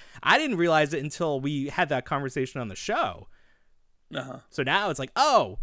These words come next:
Speaker 1: what else have I missed?" This show is amazing. It needs to be
Speaker 2: <laughs>
Speaker 1: studied. I think there are classes you can take
Speaker 2: There
Speaker 1: in
Speaker 2: are
Speaker 1: college on it.
Speaker 2: classes. Yes.
Speaker 1: That's all that's gonna be left in Florida. You're, all you're gonna be able to do is study The Simpsons. That's the only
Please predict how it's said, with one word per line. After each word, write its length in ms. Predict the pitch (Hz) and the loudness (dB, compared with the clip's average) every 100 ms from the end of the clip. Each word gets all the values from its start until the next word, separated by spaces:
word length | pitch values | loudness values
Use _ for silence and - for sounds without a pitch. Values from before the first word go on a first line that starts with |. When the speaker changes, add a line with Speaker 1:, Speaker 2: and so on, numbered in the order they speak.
| - | -8
Speaker 1:
what 280 | 139 220 226 | 2 2 4
else 200 | 180 - | 2 2
have 120 | 156 | 0
I 100 | 127 | 0
missed?" 380 | 107 92 85 - | -2 -4 -10 -6
This 100 | 180 | -6
show 240 | - 214 143 | 2 4 4
is 60 | |
amazing. 440 | 101 92 104 104 - | 0 -10 -10 -8 -6
It 80 | 196 | 0
needs 220 | 220 - | 0 0
to 80 | 151 | -6
be 100 | 117 | -6
Speaker 2:
<laughs> 220 | - - | -6 -4
Speaker 1:
studied. 500 | - 208 202 190 180 | 2 4 4 2 0
I 140 | 120 | -2
think 120 | 190 254 | -4 -4
there 140 | - | -4
are 200 | 101 165 | -2 -4
classes 640 | - 82 82 - 95 95 - - - | -4 -12 -12 -12 -14 -16 -18 -20 -12
you 140 | 107 113 | -10 -8
can 100 | 117 | -6
take 200 | 120 143 | -4 -2
Speaker 2:
There 140 | 123 | -2
Speaker 1:
in 60 | 104 | -2
Speaker 2:
are 80 | |
Speaker 1:
college 240 | 92 92 - | -6 -8 -10
on 220 | 90 80 | -12 -14
it. 20 | |
Speaker 2:
classes. 220 | - - - - _ - - | -16 -18 -20 -20 _ -20 -20
Yes. 220 | - - | -20 -6
Speaker 1:
That's 220 | 160 214 | -2 2
all 160 | 262 240 | 4 4
that's 140 | 202 | 2
gonna 100 | 220 | 0
be 140 | 185 151 | 0 2
left 320 | 147 190 - | 2 0 0
in 80 | 139 | -4
Florida. 500 | - 120 104 90 82 - - | -4 -6 -6 -8 -14 -14 -2
You're, 120 | 156 | 2
all 160 | 185 233 | 4 4
you're 80 | |
gonna 80 | 226 | 4
be 80 | 214 | 4
able 180 | 190 160 | 2 0
to 60 | |
do 220 | 147 190 170 | -2 0 0
is 80 | |
study 400 | - - 160 143 | -2 0 2 2
The 80 | 131 | -2
Simpsons. 600 | - 165 170 - 92 101 | -2 -2 -2 -6 -12 -10
That's 180 | - 127 | -8 -2
the 80 | 196 | 0
only 380 | 185 185 170 | 0 0 -2